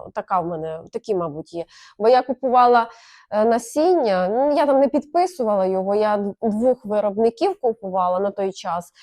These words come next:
от, і хтось із них хтось. Ну, ми будемо бачити це вже по ходу їхнього росту.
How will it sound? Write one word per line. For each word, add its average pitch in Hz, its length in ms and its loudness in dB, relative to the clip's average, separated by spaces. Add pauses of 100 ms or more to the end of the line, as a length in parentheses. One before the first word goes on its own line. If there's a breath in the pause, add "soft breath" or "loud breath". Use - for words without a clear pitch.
(320 loud breath)
от, 190 300 4 (420 loud breath)
і 226 80 -8
хтось 330 340 -4
із 233 140 -2
них 247 200 -2
хтось. 175 300 -8
Ну, 294 100 2
ми 427 140 0
будемо 453 260 2
бачити 370 380 0
це 294 160 -2
вже 254 200 0
по 254 140 -8
ходу 220 520 2
їхнього 202 800 -2
росту. 254 540 0